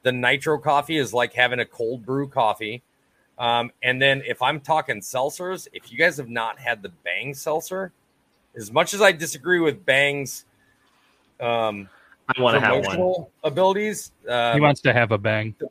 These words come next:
Speaker 1: Bang seltzer is really good. I hate to admit it. It tastes just like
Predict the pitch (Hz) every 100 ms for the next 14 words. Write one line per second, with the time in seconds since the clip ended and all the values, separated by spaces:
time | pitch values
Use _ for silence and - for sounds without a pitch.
0 | _ 143 147 190 - 180 165 165 190 175
1 | - 113 95 - _ _ _ 277 _ 156
2 | 160 160 147 131 120 143 139 131 120 110
3 | 117 127 117 127 110 117 113 110 _ -
4 | 160 151 180 175 - - 127 147 139 -
5 | - 110 127 123 107